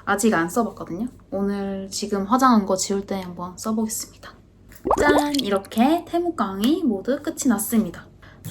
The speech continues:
고를 때는 되게 많이 쇼핑을 했다고 생각을 했는데 또 막상 이렇게 찍어보니까 되게 금방 끝난 느낌이라서 조금 아쉽긴 합니다.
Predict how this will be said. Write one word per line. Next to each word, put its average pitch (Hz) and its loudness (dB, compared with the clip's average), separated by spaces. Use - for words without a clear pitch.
고를 339 6
때는 262 8
되게 220 6
많이 214 8
쇼핑을 269 4
했다고 254 2
생각을 262 2
했는데 226 4
또 220 0
막상 202 0
이렇게 208 -2
찍어보니까 196 0
되게 220 0
금방 233 10
끝난 311 6
느낌이라서 208 4
조금 247 2
아쉽긴 214 -2
합니다. 226 2